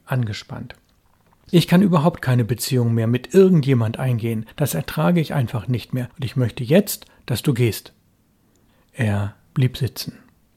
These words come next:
Ich fasse es einfach nicht, dass das alles vorbei sein soll. Das wäre mir nie in den Sinn gekommen. Und jetzt sehe ich dich hier. Ich weiß, es war meine Schuld. Ich fühlte mich so unsicher und verängstigt, wusste nie, wie ich mich dir gegenüber richtig verhalten sollte.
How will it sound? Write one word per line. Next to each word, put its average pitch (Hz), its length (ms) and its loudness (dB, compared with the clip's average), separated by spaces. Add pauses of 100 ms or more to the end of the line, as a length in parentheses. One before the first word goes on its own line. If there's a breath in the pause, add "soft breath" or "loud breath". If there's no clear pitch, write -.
Ich 180 240 2
fasse 254 280 0
es 165 100 2
einfach 131 380 0
nicht, 127 200 -2
dass 127 120 -2
das 139 120 -2
alles 139 240 -2
vorbei 185 340 0
sein 185 240 2
soll. 110 240 -6 (160 soft breath)
Das 240 280 0 (120)
wäre 175 220 6
mir 131 160 4
nie 123 220 4
in 107 80 0
den 101 140 -4
Sinn 170 200 4
gekommen. 127 460 0 (160 soft breath)
Und 202 180 4
jetzt 226 260 4
sehe 180 220 4
ich 165 180 0
dich 135 140 -2
hier. 202 340 4 (140 loud breath)
Ich 202 180 4
weiß, 147 300 2
es - 220 -6
war 123 280 -4
meine 113 440 -2
Schuld. 120 420 -12 (120)
Ich 123 120 -4
fühlte 190 280 4
mich 170 220 4
so 185 180 4
unsicher 160 580 2
und 139 120 -2
verängstigt, - 760 -4 (140)
wusste 170 340 2
nie, 196 520 8
wie 180 100 2
ich 165 120 -2
mich 165 220 -2
dir 180 240 2
gegenüber 165 480 0
richtig 127 320 -4
verhalten 117 420 -2
sollte. 107 380 -10